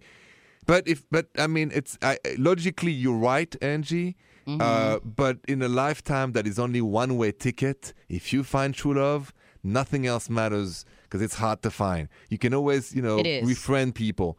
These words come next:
Speaker 1: So that's why it's a one, life is one-way ticket. There's no round trip. And finding
Speaker 2: Yeah.
Speaker 1: love is a one time in your life. That's
Speaker 2: Well,
Speaker 1: up to you,
Speaker 2: uh,
Speaker 1: Art.
Speaker 2: Yeah, Art, he is right about that. I mean, true love is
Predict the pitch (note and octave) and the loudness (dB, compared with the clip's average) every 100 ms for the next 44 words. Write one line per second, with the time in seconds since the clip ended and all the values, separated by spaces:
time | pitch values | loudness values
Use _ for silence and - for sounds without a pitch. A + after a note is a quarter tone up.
0 | - - B2 D3 - D3 A#2 B2 G#2 B2 | -14 -4 0 0 2 0 2 -2 0 0
1 | D#3+ F3 A#2+ C#3+ E3 B2 G#2+ A2 C#3+ D#3 | 0 0 0 0 0 -4 -2 0 0 0
2 | C#3+ C3+ - B2 G#2 E2+ C3+ D3 D3 B2 | 0 -2 -2 0 0 0 0 0 2 2
3 | B2 - - G2 - - _ _ _ - | 0 -2 -2 -2 -4 -20 _ _ _ -6
4 | A2 - C3+ D3 D3 C3+ C3+ A2+ A2+ G2 | -4 0 2 2 2 2 0 0 -2 0
5 | G#2+ D#3+ D#3 C#3 B2 A2 G#2 G2+ F#2 E2 | -2 -2 -2 -2 -2 -2 -2 0 0 -2
6 | - - - - - - E3+ E3 A#2+ E3+ | -10 -20 -20 -20 -2 0 2 2 0 2
7 | C#3+ F#2+ D#2+ - _ _ - D#3 D#3+ D3 | 2 2 -4 -16 _ _ -6 0 2 2
8 | E3+ E3 G#3+ F#3+ F3 F3 D#3 D3 B2+ A#2+ | -2 -4 -4 -4 -2 -2 -2 -2 -2 -2
9 | C#3 D3 - F3 D#3+ C#3+ C3 C3 - | -2 -2 -4 -2 -2 -2 -4 -6 -10